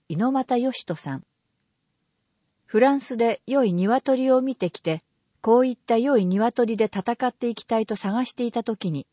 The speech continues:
達鶏を紹介してもらいました。後で聞きましたが、伊達鶏はフランスのブレスに行き、研究を重ねて生まれた鶏と知り、縁を感じました。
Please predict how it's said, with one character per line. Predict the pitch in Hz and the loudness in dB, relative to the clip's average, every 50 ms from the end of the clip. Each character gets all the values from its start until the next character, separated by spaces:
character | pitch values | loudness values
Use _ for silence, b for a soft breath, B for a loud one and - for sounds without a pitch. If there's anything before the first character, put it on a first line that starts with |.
| _ _ _ _ _ _ - | _ _ _ _ _ _ -2
達 | 175 180 - 269 | -2 0 2 2
鶏 | 269 262 269 240 196 185 | 2 2 0 2 2 2
を | 175 165 | 0 0
紹 | - 190 196 190 | 0 -2 -2 0
介 | - 214 202 202 | 0 -2 -2 -2
し | 196 - | -2 -4
て | 202 190 | -4 -2
も | 185 190 | -2 0
ら | 185 185 | 0 -2
い | 185 185 | -2 -2
ま | 180 185 | -4 -4
し | 185 - | -4 -4
た。 | - - - - _ _ _ _ _ _ _ _ _ _ _ _ _ _ _ _ _ _ _ _ _ | -4 -6 -8 -8 _ _ _ _ _ _ _ _ _ _ _ _ _ _ _ _ _ _ _ _ _
後 | - 233 254 - 262 226 | -4 -4 0 2 2 2
で | 180 175 | 2 0
聞 | 160 | -2
き | - - - 226 | -2 -6 -4 -2
ま | 220 226 226 | -2 0 -2
し | - - | -2 -4
た | - 165 156 | -4 -4 -4
が、 | 156 147 165 - _ _ _ _ _ _ | -4 -8 -8 -10 _ _ _ _ _ _
伊 | |
達 | _ 185 185 190 - 269 | _ -2 0 2 2 2
鶏 | 233 240 220 208 208 202 | 4 4 2 4 2 2
は | 196 190 190 - _ _ _ _ | 4 2 0 0 _ _ _ _
フ | - 185 | 0 2
ラ | 190 247 285 | 2 4 2
ン | 285 | 2
ス | - - 262 | 0 -2 -2
の | 254 247 233 | 0 0 0
ブ | 214 240 | 0 2
レ | 262 269 254 | 2 2 2
ス | - - 175 | 2 -2 -2
に | 175 175 170 170 | 0 0 0 0
行 | 165 - | -2 -2
き、 | - 185 - - _ _ _ _ _ | -6 -6 -6 -6 _ _ _ _ _
研 | - - 247 269 | -2 0 0 0
究 | 254 - - 262 262 254 | -2 -4 -2 0 2 4
を | 254 240 240 | 4 4 2
重 | - 233 208 - 262 247 | 0 -6 -4 -2 -2 0
ね | 247 247 | 0 0
て | 233 - 233 | 0 2 2
生 | 208 202 214 | 2 2 2
ま | 214 220 214 | 2 2 0
れ | 220 214 - | 0 -2 0
た | - 208 196 180 - | 2 0 0 2 2
鶏 | 190 196 208 233 247 - 254 233 226 220 | 0 2 2 2 0 0 -2 -2 -2 0
と | - 226 214 | -2 -2 -2
知 | - - 220 | 0 -4 -2
り、 | 190 208 196 - _ _ _ _ _ _ | -2 -2 -4 -4 _ _ _ _ _ _
縁 | 196 240 269 247 196 | 0 2 2 4 2
を | 165 156 | 0 -2
感 | - 170 170 170 | -2 -4 -4 -4
じ | 160 175 170 | -4 -4 -4
ま | 170 170 175 | -4 -4 -4
し | - - | -6 -6
た。 | - - | -6 -6